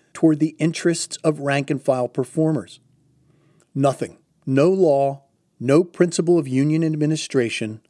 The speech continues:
no commandment from the motion picture and T V gods bars sag aftra from negotiating a contract and developing groundbreaking union rules that will help unemployed and underemployed actors.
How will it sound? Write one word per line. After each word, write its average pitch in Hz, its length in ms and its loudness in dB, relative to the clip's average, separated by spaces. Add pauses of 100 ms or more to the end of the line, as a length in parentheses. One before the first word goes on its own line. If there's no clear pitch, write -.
(220)
no 135 220 2
commandment 156 720 0
from 147 160 2
the 143 60 0
motion 147 360 0
picture 151 360 -4
and 131 260 -6
T 151 240 -2
V 151 160 -2
gods 123 500 -2
bars 147 540 0
sag 143 420 0
aftra 139 540 -4 (500)
from 147 220 2
negotiating 151 720 0
a 143 60 -4
contract 131 720 -4 (680)
and 135 140 0
developing 135 640 0
groundbreaking 151 960 0
union 156 400 0
rules 123 340 0
that 131 100 2
will 127 140 -2
help 139 300 -4
unemployed 139 720 0
and 139 200 -4
underemployed 131 720 -2
actors. 131 600 -8